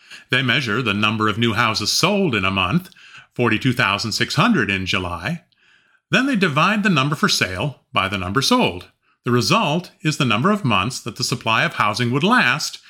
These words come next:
if sales continued at the monthly rate. In July, four hundred and sixty-four thousand divided by forty-two thousand six hundred was ten point nine months.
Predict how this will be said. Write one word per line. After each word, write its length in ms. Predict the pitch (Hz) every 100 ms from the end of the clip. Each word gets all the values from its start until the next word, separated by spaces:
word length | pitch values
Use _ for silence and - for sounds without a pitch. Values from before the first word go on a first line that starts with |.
| -
if 140 | - -
sales 380 | - 113 113
continued 640 | - 185 - 123 95 113 151
at 180 | 98 -
the 80 |
monthly 340 | 107 92 95 143
rate. 440 | 190 220 90 - _ _ _ _ _ _ -
In 120 | 247
July, 540 | 160 131 165 101 120 - - -
four 160 | - 139
hundred 220 | 131 127
and 80 | 120
sixty-four 480 | 147 127 127 143 123
thousand 560 | 180 226 196 156 175 -
divided 400 | - 110 104 104
by 160 | 101 101
forty-two 400 | - 117 113 127
thousand 320 | 139 135 123
six 180 | 131 147
hundred 440 | 247 233 196 180 - _ _ _ _ -
was 220 | 175 -
ten 380 | - 123 123 127
point 340 | 117 127 156
nine 480 | 95 95 92 110 127
months. 720 | 180 180 104 - - - -